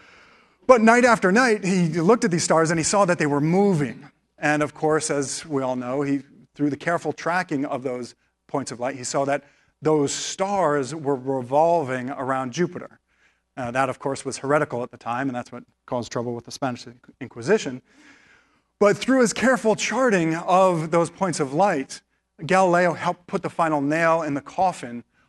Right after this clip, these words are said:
of Aristotelian cosmology, the idea that the Earth was at the center of the universe and everything rotated around the Earth.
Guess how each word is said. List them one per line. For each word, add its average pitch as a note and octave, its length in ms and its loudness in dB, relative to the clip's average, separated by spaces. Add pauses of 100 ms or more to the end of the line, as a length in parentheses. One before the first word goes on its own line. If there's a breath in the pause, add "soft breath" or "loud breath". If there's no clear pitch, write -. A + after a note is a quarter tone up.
(140)
of C#3 220 0
Aristotelian C#3 720 -4
cosmology, C#3 600 -2
the A#2+ 120 -10
idea C3 400 -2
that B2+ 160 -6
the C#3 140 -6
Earth C#3+ 240 -4
was A#2 100 -14
at A#2 100 -20
the - 60 -20
center B2 280 -10
of A2+ 100 -16
the A#2+ 40 -20
universe D#3 440 -4
and C3+ 100 -10
everything A#2+ 320 -12
rotated A#2+ 380 -12
around A#2 240 -16
the - 100 -18
Earth. D3 240 -8